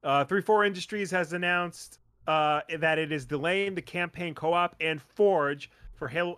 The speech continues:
Infinite until after launch, as the developers focus on getting the single player campaign and multiplayer done in time for its holiday release. In an August video update from the official Halo YouTube channel, Halo Infinite head of creative Joseph Staten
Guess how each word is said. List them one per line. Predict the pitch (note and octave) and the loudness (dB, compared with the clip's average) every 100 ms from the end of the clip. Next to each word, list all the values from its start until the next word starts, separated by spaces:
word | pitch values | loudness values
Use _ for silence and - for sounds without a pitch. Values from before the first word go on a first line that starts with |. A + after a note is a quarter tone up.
| D#3+ | -6
Infinite | D#3 E3 D#3+ | -6 -6 -8
until | C#3+ C3+ C#3 | -8 -10 -6
after | D#3 F#3 F#3+ F3+ | -2 -2 -2 -4
launch, | D3+ D3+ D3 C#3 | -2 0 -2 -6
as | |
the | B2+ | -10
developers | C#3 D#3 E3 E3+ E3 | -2 0 0 -2 -6
focus | - D#3 D3 | -6 -8 -8
on | C#3+ | -6
getting | C#3+ C#3+ C3+ | -4 -4 -4
the | |
single | A#2+ F3 G3 | -8 -6 -4
player | G3 F#3+ | -2 -4
campaign | F3+ F#3 E3+ E3+ E3+ | -4 -8 -8 -8 -6
and | C3 | -6
multiplayer | B2 F#3 A#3 G#3 F3+ D#3+ | -4 -2 -2 -2 0 0
done | C#3+ D3 D3 C#3 _ _ - | 0 -2 -2 -6 _ _ -6
in | E3+ F#3 | -4 -4
time | - D#3 D#3 | -4 -2 -2
for | D3+ D3+ | -2 -4
its | C#3 | -4
holiday | C3+ C3+ C3 C3 | -2 0 -2 -4
release. | B2 A2+ F#2+ - - _ _ _ - | -6 -8 -12 -20 -20 _ _ _ -4
In | C#3 | 0
an | |
August | D#3 F#3+ F#3+ F#3 | 4 4 2 0
video | F3+ E3+ | 2 2
update | D#3+ C#3+ E3 D3+ | 2 0 -4 -4
from | C#3+ | -6
the | C#3 | -6
official | B2 E3 E3+ | -6 -6 -6
Halo | D#3 D#3+ D#3 | -4 -2 -2
YouTube | D3+ G3 G3+ | -4 -10 -12
channel, | F3 F3 E3+ E3+ | -6 -2 0 -2
Halo | D3+ E3 D#3+ | -2 -2 -2
Infinite | D3+ C#3+ D3+ D3 D3 - D3 | -4 -6 -4 -4 -6 -14 -4
head | F3+ | -2
of | G3 | -2
creative | - D#3+ D#3+ D3+ C#3+ | -4 -2 0 0 0
Joseph | E3 E3 E3 - | -2 -4 -6 -12
Staten | - E3+ F3 C3+ B2+ | -4 -2 -2 -4 -8